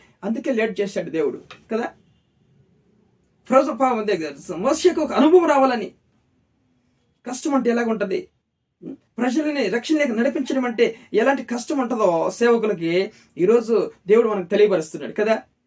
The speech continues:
దేవుని యొక్క సన్నిధి నీతో వస్తుంది, భయపడొద్దు. ఖచ్చితంగా నీకు ఒక, ఒక రోజు విజయం ఇస్తాడు దేవుడు. అనేక మంది,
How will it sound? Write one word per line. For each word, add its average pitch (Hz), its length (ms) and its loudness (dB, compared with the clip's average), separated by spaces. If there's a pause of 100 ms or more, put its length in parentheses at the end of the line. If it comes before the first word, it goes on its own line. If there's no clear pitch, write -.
(280)
దేవుని 220 300 0
యొక్క 214 140 -6
సన్నిధి 226 360 -2
నీతో 196 200 -2
వస్తుంది, 196 360 -2
భయపడొద్దు. 214 600 0 (220)
ఖచ్చితంగా 240 440 0
నీకు 208 160 0
ఒక, 196 120 2
ఒక 180 240 0
రోజు 220 220 0
విజయం 233 260 0
ఇస్తాడు 214 300 -2
దేవుడు. 170 300 -2 (520)
అనేక 247 280 6
మంది, 233 340 0